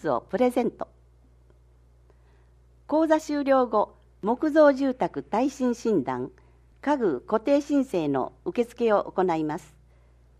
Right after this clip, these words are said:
ご希望の方は認め印をご持参ください。申請には条件などがあります。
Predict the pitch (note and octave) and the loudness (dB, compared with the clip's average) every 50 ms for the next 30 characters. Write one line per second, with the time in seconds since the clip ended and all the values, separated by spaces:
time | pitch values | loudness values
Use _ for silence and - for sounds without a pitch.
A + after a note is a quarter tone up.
0 | _ _ _ _ _ _ _ _ - C#3+ D3 A3+ C4 C4 D4+ D4+ C#4 C#4+ C#4 C#4 | _ _ _ _ _ _ _ _ -14 -8 -4 -4 -4 -2 -2 -2 2 2 4 4
1 | C4+ C4 C#4 C4+ C4 A3+ F3+ C#3+ C3+ C#3 - - _ - G#3+ G#3+ C#4+ C#4+ C#4+ C#4 | 2 0 -2 -4 -2 -2 0 0 0 -2 -4 -8 _ -10 -2 2 4 4 4 4
2 | C4+ C4+ B3+ B3 A#3+ A3+ - - - - F3+ F#3+ G3 G#3 - - G#3 G3+ F#3+ G3 | 2 2 0 0 0 0 -2 -2 -4 -2 -2 -2 -2 -2 -2 -2 0 0 0 -2
3 | F#3+ F#3+ F#3 - - E3 C#3+ B2+ - - _ _ _ _ _ _ _ _ _ _ | -4 -6 -6 -6 -6 -6 -6 -6 -8 -12 _ _ _ _ _ _ _ _ _ _
4 | _ _ _ _ _ _ _ _ _ _ _ _ _ _ _ _ _ - - D4 | _ _ _ _ _ _ _ _ _ _ _ _ _ _ _ _ _ -2 2 4
5 | D#4+ D#4+ - D4+ D4 C#4+ C#4 C4 A#3 E3+ C#3+ - - - _ - F#3+ - C#4 C#4+ | 4 4 4 2 2 2 2 2 2 2 0 0 -2 -6 _ -20 -6 0 2 2
6 | D4+ D4 - D#4 C#4+ B3+ G3+ F3+ F3+ F3 D#3+ D3 D3 C#3 C3+ C#3 C#3 C#3+ C#3+ - | 2 2 2 0 2 2 2 2 2 0 0 -2 -2 -2 -2 -2 -2 -4 -4 -8
7 | - - | -12 -18